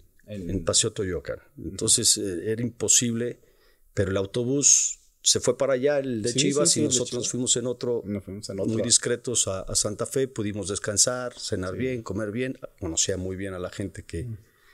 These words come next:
Speaker 2: que estaba dentro de la cocina. Yo quería, no quería, eh,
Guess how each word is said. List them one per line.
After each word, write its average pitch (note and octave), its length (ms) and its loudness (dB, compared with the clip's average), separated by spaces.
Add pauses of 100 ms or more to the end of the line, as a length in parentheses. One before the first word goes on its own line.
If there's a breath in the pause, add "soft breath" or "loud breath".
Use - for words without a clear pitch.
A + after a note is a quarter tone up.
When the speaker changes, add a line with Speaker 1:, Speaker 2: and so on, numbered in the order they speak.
(180)
Speaker 2:
que - 80 2
estaba G#2+ 340 6
dentro G#2 300 0
de G2 80 0
la F#2+ 120 -4
cocina. B2 440 2
Yo G#2+ 180 -2
quería, G2 460 -2 (420)
no C#3 240 4
quería, C3 600 0 (720)
eh, G2+ 640 0